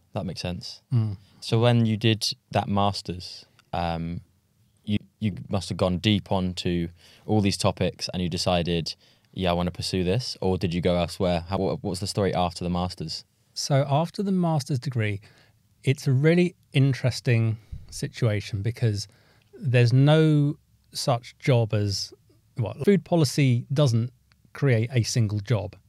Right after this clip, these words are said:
Speaker 2: you know. Uh, you can go all kinds of directions. There were people on the course who were soil scientists. There were people who worked in fine dining restaurants. There were people who worked in retail.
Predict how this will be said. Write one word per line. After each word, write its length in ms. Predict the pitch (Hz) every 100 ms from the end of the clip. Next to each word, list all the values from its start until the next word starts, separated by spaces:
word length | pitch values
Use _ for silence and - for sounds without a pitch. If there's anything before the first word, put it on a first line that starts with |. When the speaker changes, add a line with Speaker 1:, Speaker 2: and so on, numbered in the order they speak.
| -
Speaker 2:
you 80 | 113
know. 200 | 92 87 - _ _ -
Uh, 240 | 110 104 117
you 220 | 139 123
can 180 | - 123
go 480 | 123 120 117 120 - -
all 200 | 160 151
kinds 320 | - 131 127
of 60 | 107
directions. 580 | 104 98 - - 101 98
There 100 | 107
were 80 | 101
people 320 | - 120 120
on 80 | 107
the 80 |
course 360 | 107 117 104 -
who 180 | 113 107
were 200 | 101 98 - _ _ -
soil 380 | - 196 143 117
scientists. 800 | - 104 104 95 107 - - -
There 100 | 104
were 80 | 101
people 360 | 120 107 117
who 200 | 92 110
worked 260 | 104 113 -
in 60 | 113
fine 320 | - 113 113
dining 340 | 185 180 127
restaurants. 460 | 113 95 - 110 -
There 80 | 104
were 80 |
people 320 | 104 113 113 113
who 120 | 113
worked 260 | 110 120 117
in 140 | 110
retail. 640 | 175 196 - 123 107 104